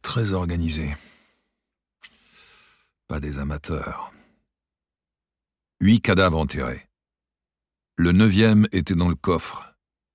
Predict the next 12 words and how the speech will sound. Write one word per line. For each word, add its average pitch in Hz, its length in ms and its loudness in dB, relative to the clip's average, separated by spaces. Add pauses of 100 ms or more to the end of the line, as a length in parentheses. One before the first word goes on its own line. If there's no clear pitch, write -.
(160)
Il 92 120 2
était 92 240 0
allé 87 140 4
le 78 80 0
chercher 85 380 -2
quelque 90 300 -2
part 92 440 0
et 78 80 -4
s'apprêtait 85 540 -2
à 78 80 0
s'en - 160 -2
débarrasser. 71 600 -6